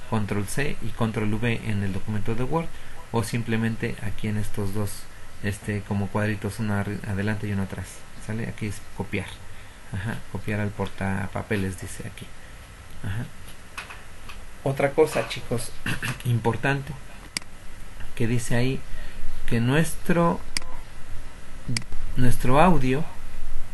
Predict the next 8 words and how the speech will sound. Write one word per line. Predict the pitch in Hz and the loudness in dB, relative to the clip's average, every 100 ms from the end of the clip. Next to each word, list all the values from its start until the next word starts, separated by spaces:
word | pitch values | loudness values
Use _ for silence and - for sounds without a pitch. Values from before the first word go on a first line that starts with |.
| - - - - - - - - - - | 2 4 6 8 8 8 6 4 4 4
¿de | 120 | 4
cuánto | - 160 165 | 4 4 4
tiempo | - 165 156 143 | 2 0 2 2
debe | 143 131 | 4 2
de | 120 | 2
ser? | 139 120 117 | 2 2 4
Dice | 113 - | 4 6
aquí. | - - | 8 10